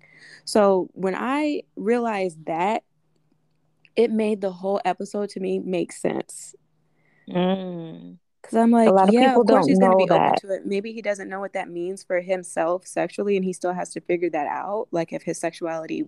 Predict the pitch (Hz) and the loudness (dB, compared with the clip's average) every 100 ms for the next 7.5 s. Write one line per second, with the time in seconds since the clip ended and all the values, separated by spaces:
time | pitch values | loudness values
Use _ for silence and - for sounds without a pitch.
0 | - _ - 165 170 202 220 220 233 233 | -12 _ -4 2 2 4 2 0 0 0
1 | 240 247 247 - 262 262 _ _ - - | 2 0 0 4 4 2 _ _ -20 -20
2 | - _ _ _ - 170 190 185 - 180 | -20 _ _ _ -6 2 4 6 4 2
3 | 233 226 208 208 190 190 196 202 196 196 | 4 4 4 0 -2 -4 -4 -2 0 2
4 | 185 180 - - 202 196 170 - 170 180 | 2 0 -2 -6 -2 -2 -4 -6 -8 -6
5 | 170 135 165 196 _ _ _ _ _ _ | -6 -10 -16 -20 _ _ _ _ _ _
6 | _ _ _ _ _ _ _ _ _ 233 | _ _ _ _ _ _ _ _ _ -6
7 | 277 240 190 175 | 0 2 2 0